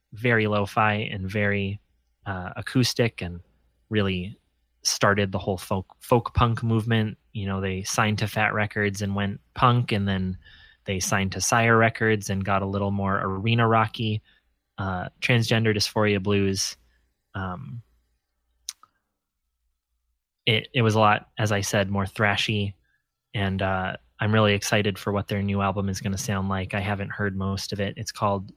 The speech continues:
uh, as a matter of fact, speaking of Ian Sweet and, and her new album, Shapeshifter, I think that the Against Me album is called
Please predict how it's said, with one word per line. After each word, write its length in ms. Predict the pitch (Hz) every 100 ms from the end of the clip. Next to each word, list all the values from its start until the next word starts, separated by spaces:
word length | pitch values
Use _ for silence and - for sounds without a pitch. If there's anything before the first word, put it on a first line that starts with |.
| - 117
uh, 240 | 95 95 - _ _ _ _ _ _ _ _ _ -
as 100 | 107
a 40 |
matter 180 | 110 170
of 80 | 131
fact, 380 | 151 147 - -
speaking 380 | - - 147 131
of 80 | 113
Ian 180 | 120 110
Sweet 300 | 135 135 120
and, 360 | 113 98 101 - _ _ _ -
and 100 | 101
her 160 | 123
new 140 | 113 107
album, 240 | 101 98
Shapeshifter, 600 | - 135 - 110 - 101
I 80 | 95
think 260 | - 175 175
that 100 | 110
the 140 | 101
Against 320 | 101 98 -
Me 100 | 104
album 240 | 98 95 95
is 100 | 92
called 320 | - 95 92